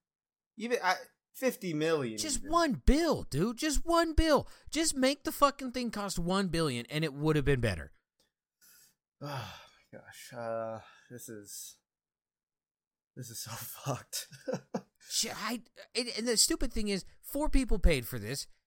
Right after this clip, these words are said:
Speaker 2: but then again, like, you can't, like, they thought it was safe, obviously. You should have asked more questions,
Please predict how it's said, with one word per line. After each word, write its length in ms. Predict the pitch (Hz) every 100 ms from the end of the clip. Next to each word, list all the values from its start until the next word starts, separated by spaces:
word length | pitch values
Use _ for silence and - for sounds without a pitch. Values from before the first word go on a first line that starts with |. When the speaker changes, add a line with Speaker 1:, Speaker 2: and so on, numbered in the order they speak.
| _ -
Speaker 2:
but 140 | 226
then 100 | 277
again, 360 | 269 233 220 208
like, 200 | 214 180
you 120 | 208
can't, 280 | 202 226 202
like, 260 | 180 180 160 - -
they 160 | 254 311
thought 240 | 226 156
it 80 | 127
was 140 | 120
safe, 340 | - 110 110 -
obviously. 640 | 123 127 117 113 - 117 135
You 140 | 175
should 160 | 196 220
have 80 | 156
asked 240 | 135 127
more 120 | 120
questions, 560 | 110 214 240 - 233 220